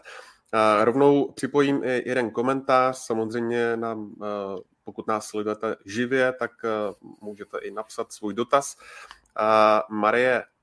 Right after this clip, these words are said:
Špecká píše: „Pane Tomáši, já už jsem to někde psala, ale Tour de France je prostě vaše a kromě cyklistů ji děláte hlavně vy. Vy jste mě naučil mít ráda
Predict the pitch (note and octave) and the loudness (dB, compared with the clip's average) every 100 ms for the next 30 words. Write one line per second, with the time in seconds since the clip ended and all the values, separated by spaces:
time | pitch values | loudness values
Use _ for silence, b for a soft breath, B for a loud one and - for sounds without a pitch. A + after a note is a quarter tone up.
0 | - - - B2+ - C#3+ D3 D#3 - B2+ | -20 -6 -2 -2 0 2 4 2 -2 -6
1 | - C#3+ C3+ C3+ A2 A2+ A#2 B2 - C#3+ | -2 0 0 0 2 4 4 2 -2 0
2 | D3 C3+ B2 A#2+ - B2 B2 - - B2+ | 2 2 0 -6 -4 -2 -4 -6 -2 0
3 | A#2 - - D3 D#3 D#3 A2+ G2+ - C#3+ | 0 -2 -2 4 4 4 2 -4 -2 -2
4 | D#3 A#2+ C3 C3+ C#3 - A#2 B2 - A2 | 0 2 2 2 0 -4 -4 -4 -4 -4
5 | - - A2 G2+ - - - - A#2 C3 | -6 -6 -4 -4 -6 -8 -12 -4 0 0
6 | G2 - A#2+ C#3+ C3+ - C3 B2+ G#2 F#2+ | -2 -6 -6 -4 -4 -6 -10 -6 0 0
7 | G#2 G2+ A2 A2+ G#2+ F2+ E2 F#2 D3 - | 2 -2 -6 -4 -6 -6 -8 -2 -2 -2
8 | B B B B G#2 C3 - C#3+ C#3 - | B B B B -4 -4 -2 0 0 -4
9 | B2 - B2+ A2 A2 A2+ A#2 F#2+ F#2+ G2+ | -6 -2 0 2 0 -2 -4 -2 0 0
10 | G2+ | -2